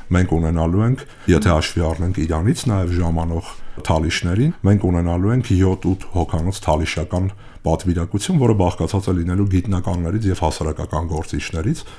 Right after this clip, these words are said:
Բնականաբար լայն անդրադարձ կլինի պատմությանը,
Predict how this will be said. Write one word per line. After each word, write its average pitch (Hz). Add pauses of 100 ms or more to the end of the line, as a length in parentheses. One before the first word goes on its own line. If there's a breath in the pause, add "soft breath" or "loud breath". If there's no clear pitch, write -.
(220 loud breath)
Բնականաբար 98 (380 loud breath)
լայն 98
անդրադարձ 85 (100)
կլինի 80 (320 loud breath)
պատմությանը, 87